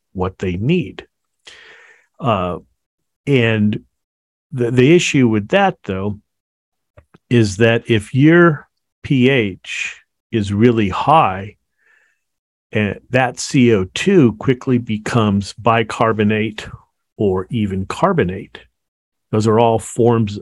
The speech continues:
of, of the inorganic nitrogen. And it's not the form that you want. You, you don't want carbonate or bicarbonate. You want it to be C O two, which dominates at the lower P H.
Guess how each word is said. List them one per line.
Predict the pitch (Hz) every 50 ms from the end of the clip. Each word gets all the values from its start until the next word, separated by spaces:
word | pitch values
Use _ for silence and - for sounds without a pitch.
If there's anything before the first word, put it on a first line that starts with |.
| - -
of, | 113 104 98 95 95 - _ _ -
of | 110 104 98 95 92 - - _ _ _ - - - - - - _ _ -
the | 120 113 101 98 - _ -
inorganic | - 120 123 120 113 107 107 113 107 104 101 101 92 90 -
nitrogen. | 101 101 110 120 120 - - 98 - - - 92 - _ _ _ _ _ _ _ _ _ _ _ _ _ _ _ _ _ _ _ _ _ _ _ _ _ _ _ _ _ _ _ _ _ _ _ -
And | 123 117 107 107
it's | 107 101 - -
not | - 131 127 123 123 - -
the | -
form | - - - - - 147 139 131 110 95 95 95 107 190
that | 175 123 117 98
you | 107 107 101 95
want. | 92 98 143 160 175 156 - - - - - - - - -
You, | 123 110 113 123 127
you | 131 123 123
don't | 127 123 117
want | 117 127 123 127 -
carbonate | - - 107 104 101 101 95 95 95 87
or | 87
bicarbonate. | 85 104 104 101 98 - - 95 87 87 85 90 95 101
You | 95 98 95
want | 98 101 95
it | 90 -
to | - 90
be | 87 92 90
C | 90 - - - - 104 101
O | 98 90 85
two, | - - - 170 170 143 117 107
which | 98 101 101 - - -
dominates | 110 104 104 107 107 101 101 98 95 90 - - -
at | - 87 -
the | - 101 92 101
lower | 101 107 104 101 95 92
P | - - - - 92 101
H. | 127 139 127 107 87 - - - - -